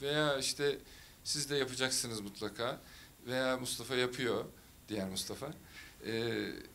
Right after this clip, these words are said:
bir me-, kişisel menfaatimiz için değil bu.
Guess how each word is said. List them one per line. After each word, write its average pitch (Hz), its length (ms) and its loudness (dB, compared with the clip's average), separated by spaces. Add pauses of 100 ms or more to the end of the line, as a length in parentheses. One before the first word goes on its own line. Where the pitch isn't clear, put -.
(880)
bir 127 260 -6
me-, 135 160 0
kişisel 196 400 6
menfaatimiz 180 640 2
için 175 240 0
değil 240 240 -2
bu. 95 160 -4